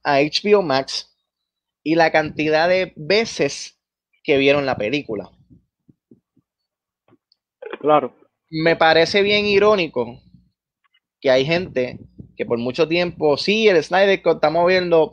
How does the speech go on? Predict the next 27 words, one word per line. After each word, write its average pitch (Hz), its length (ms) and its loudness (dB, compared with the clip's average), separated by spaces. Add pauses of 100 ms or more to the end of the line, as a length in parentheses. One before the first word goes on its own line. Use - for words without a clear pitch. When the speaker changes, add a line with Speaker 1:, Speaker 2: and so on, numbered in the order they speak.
Speaker 1:
justicia, 156 640 -2
hashtag 165 520 0
release 160 280 -2
the 180 100 -2
Snyder 180 400 -2
Cut, 131 180 -2 (200)
sí, 202 260 0
vamos 175 280 2
a - 20 4
verlo, 185 280 4
queremos 196 380 2
verlo", 151 460 2 (580)
y 123 140 -10
terminen 123 400 -4
viendo 156 220 -4
esta 160 160 -4
película 156 460 0 (100)
de 107 140 -6
manera 104 360 -2
pirata. 104 420 0 (840)
Eso, 156 440 2
eso 147 260 2
da 170 140 8
vergüenza. 117 680 0 (400)
Si, 123 420 -4
si, 117 680 -4
Speaker 2:
Ujú. - 100 -18